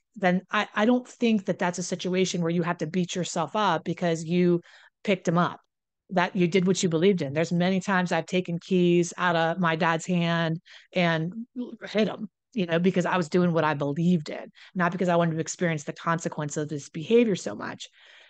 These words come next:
Now, when somebody's, the rent is due, it's important that they experience, even if they're gonna go homeless to another place or have to go to a temporary thing, because they need to understand that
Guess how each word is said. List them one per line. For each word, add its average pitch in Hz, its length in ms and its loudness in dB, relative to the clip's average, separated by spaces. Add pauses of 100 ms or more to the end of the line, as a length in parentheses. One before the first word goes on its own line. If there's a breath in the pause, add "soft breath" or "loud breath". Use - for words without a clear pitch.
Now, 190 160 2
when 190 140 2
somebody's, 233 840 2 (560 soft breath)
the 185 160 2
rent 196 400 4
is 165 220 2
due, 143 480 -4 (320 soft breath)
it's 240 220 2
important 240 760 2
that 175 140 2
they 175 140 4
experience, 160 520 -2
even 254 240 4
if 269 140 2
they're 254 100 6
gonna 254 220 6
go 240 380 6 (580 soft breath)
homeless 262 420 4
to 254 140 4
another 240 280 6
place 269 400 0
or 208 40 2
have 220 120 -4
to 226 100 -2
go 240 160 6
to 226 140 8
a 220 80 6
temporary 226 580 4
thing, 302 380 -2
because 220 440 0 (460 soft breath)
they 240 220 4
need 262 180 6
to 240 100 4
understand 220 840 0
that 185 280 2